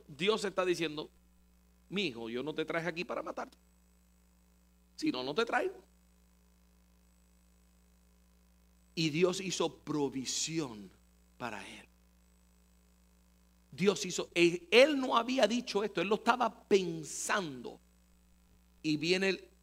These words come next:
un serafín con un carbón encendido del altar que está delante de Dios y toca los labios de Isaías.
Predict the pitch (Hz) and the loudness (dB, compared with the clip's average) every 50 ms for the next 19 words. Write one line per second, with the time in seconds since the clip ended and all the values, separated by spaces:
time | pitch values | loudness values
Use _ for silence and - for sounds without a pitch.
0 | _ _ - 185 208 190 - 233 220 214 190 - 185 151 139 123 - 131 131 143 | _ _ 2 2 2 2 0 0 0 0 -2 -2 -2 -4 -4 -4 -4 -4 -4 -2
1 | 160 - - 160 143 135 127 147 156 160 160 156 143 147 131 131 139 156 147 147 | -4 -4 -6 -4 -4 -2 -2 -2 -2 -2 -4 -8 -8 -8 -8 -6 -4 -4 -2 -2
2 | 139 131 123 113 107 110 107 - - - 185 180 180 208 226 - - - - - | -2 -4 -4 -6 -6 -8 -10 -12 0 4 6 6 6 4 2 -2 -10 -20 -20 -20
3 | - - _ - - - _ _ _ - - - - - - _ _ - 127 - | -20 -20 _ -20 -20 -20 _ _ _ -20 -20 -20 -20 -20 -20 _ _ -12 -12 0
4 | - 175 165 165 170 160 160 160 160 165 196 196 196 165 - 175 160 147 147 143 | 4 6 6 6 6 6 6 8 8 8 8 6 2 -2 -2 -4 -2 -2 -2 -2
5 | 135 143 156 160 - 160 156 - - - - - - _ _ _ _ _ _ _ | -2 -2 -2 -4 -4 -8 -12 -14 -14 -16 -18 -20 -20 _ _ _ _ _ _ _
6 | _ _ _ _ _ _ - 127 123 - - 156 156 147 156 156 139 131 127 120 | _ _ _ _ _ _ -12 -12 -12 -2 2 2 2 2 2 -2 -2 -2 -4 -6
7 | 123 127 123 120 117 113 113 110 107 104 - - - - _ _ _ _ _ _ | -4 -4 -4 -4 -4 -6 -8 -8 -8 -10 -12 -14 -16 -18 _ _ _ _ _ _
8 | _ _ _ _ _ _ _ _ _ _ _ _ _ _ _ _ - 131 135 127 | _ _ _ _ _ _ _ _ _ _ _ _ _ _ _ _ -16 -12 -6 -4
9 | 131 120 120 113 - - 127 120 - - 107 101 101 101 95 - - - - - | -2 -2 -2 -4 -8 -10 -10 -10 -10 -10 -10 -10 -12 -14 -14 -16 -18 -18 -18 -20
10 | - - | -20 -20